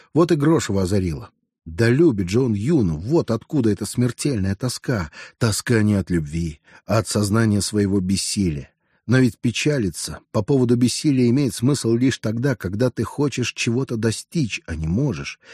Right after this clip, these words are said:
Грошев же ничего достигать не собирается. Ему важно только знать, что Юна есть. Ну и желательно её видеть или быть с нею рядом, в соседней комнате,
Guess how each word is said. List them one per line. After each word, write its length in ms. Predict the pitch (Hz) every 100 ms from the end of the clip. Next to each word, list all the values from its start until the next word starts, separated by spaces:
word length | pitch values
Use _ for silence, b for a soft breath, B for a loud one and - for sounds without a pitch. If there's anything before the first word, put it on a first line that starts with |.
| B
Грошев 500 | 101 117 120 - 76
же 140 | 71 76
ничего 500 | 87 110 - 107 123
достигать 500 | 104 - 107 120 117
не 100 | 110
собирается. 800 | - 104 101 113 90 - - - b b b b
Ему 280 | 120 156 160
важно 320 | 160 139 151
только 300 | 156 139 151
знать, 300 | 135 156 113
что 200 | - 117
Юна 440 | 107 131 165 104
есть. 600 | 78 87 160 117 - - b b b
Ну 200 | - 143
и 40 | 127
желательно 640 | 104 117 135 131 107 101
её 220 | 101 98
видеть 480 | 85 101 131 95 80
или 220 | - 107
быть 220 | 95 110 -
с 120 | -
нею 240 | 107 101
рядом, 420 | 92 120 87 85
в 60 | 76
соседней 480 | - 110 131 120 123
комнате, 580 | - 127 95 92 -